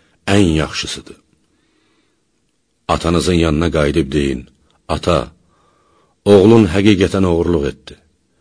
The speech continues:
Biz ancaq bildiyimiz şey barəsində şahidlik edirik."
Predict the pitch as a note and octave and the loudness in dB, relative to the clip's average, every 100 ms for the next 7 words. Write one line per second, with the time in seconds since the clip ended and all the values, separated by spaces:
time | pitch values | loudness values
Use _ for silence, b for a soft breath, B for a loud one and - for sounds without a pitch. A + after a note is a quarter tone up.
0 | _ _ _ _ _ - G#2+ A#2 A2+ G#2+ | _ _ _ _ _ -2 2 4 4 4
1 | A2 G2 A2 G2+ A2 A2 C3 - G2 F#2+ | 0 4 4 6 6 8 6 4 0 0
2 | F2 F#2 F2 - F2+ F2 E2+ F2+ D#2 D#2+ | 2 0 -2 -4 -2 -2 -4 -4 -4 -6
3 | D2 D#2+ D2+ D2 C#2+ B1+ | -6 -6 -6 -8 -12 -16